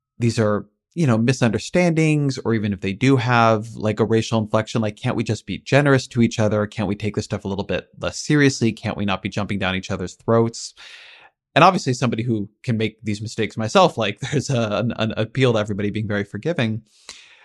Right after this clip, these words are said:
But one of the things that I feel like your book is, does really well is begin to give a felt sense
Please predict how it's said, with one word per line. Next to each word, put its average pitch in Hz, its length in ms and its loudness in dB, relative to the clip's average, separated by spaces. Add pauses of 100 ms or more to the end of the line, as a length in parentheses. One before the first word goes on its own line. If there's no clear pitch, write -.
(200)
But 147 280 4 (360)
one 180 160 4
of 226 80 8
the 220 40 -4
things 151 160 4
that 123 100 8
I 117 60 8
feel 117 180 2
like 110 200 2
your 107 280 2 (120)
book 110 200 0
is, 98 180 0
does 107 300 2
really 101 280 0
well 101 680 -2 (480)
is 110 140 4
begin 120 420 4
to 104 760 0 (280)
give 123 180 4
a 120 100 8
felt 117 640 -2
sense - 760 -8